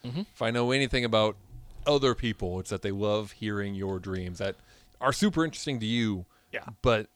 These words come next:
Speaker 2: doesn't relate to them in any way. So they
Speaker 1: Also,
Speaker 2: don't care.
Speaker 1: how you did in golf, how you did
Speaker 2: Mm,
Speaker 1: gambling, how
Speaker 2: fantasy.
Speaker 1: you did in fantasy football.
Speaker 2: Yeah, yeah.
Speaker 1: Yeah.
Speaker 2: All things that coworkers and
Speaker 1: Yep.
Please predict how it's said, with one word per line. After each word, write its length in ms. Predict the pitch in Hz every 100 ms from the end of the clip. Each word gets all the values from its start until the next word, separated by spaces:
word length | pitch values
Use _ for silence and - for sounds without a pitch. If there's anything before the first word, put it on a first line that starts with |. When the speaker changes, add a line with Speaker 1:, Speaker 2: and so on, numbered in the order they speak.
| _ 120
Speaker 2:
doesn't 300 | 139 127 131
relate 260 | 120 117 113
to 60 |
them 220 | 110 120 117
in 60 |
any 160 | 113 156
way. 260 | 95 90 90
So 140 | 104
they 80 | 160
Speaker 1:
Also, 200 | 160 170
Speaker 2:
don't 60 |
care. 100 | 151 165
Speaker 1:
how 40 |
you 100 | 147
did 180 | 143 131
in 100 | 131
golf, 460 | 139 131 135 131
how 80 | 127
you 100 | 127
did 200 | 117 120
Speaker 2:
Mm, 20 | 110
Speaker 1:
gambling, 500 | 117 117 101 117 117
how 60 |
Speaker 2:
fantasy. 340 | 113 113 113 107
Speaker 1:
you 40 |
did 100 | 104
in 60 | 113
fantasy 320 | 117 113 113
football. 600 | - 107 113 104 104 101
Speaker 2:
Yeah, 140 | 101 98
yeah. 60 |
Speaker 1:
Yeah. 180 | 98 98 98 _ _ _ _
Speaker 2:
All 320 | - 110 110
things 340 | 107 110 101 92
that 280 | 95 92 _
coworkers 720 | 107 95 95 - 92 92 -
and 280 | 90 87 82 - -
Speaker 1:
Yep. 100 | 98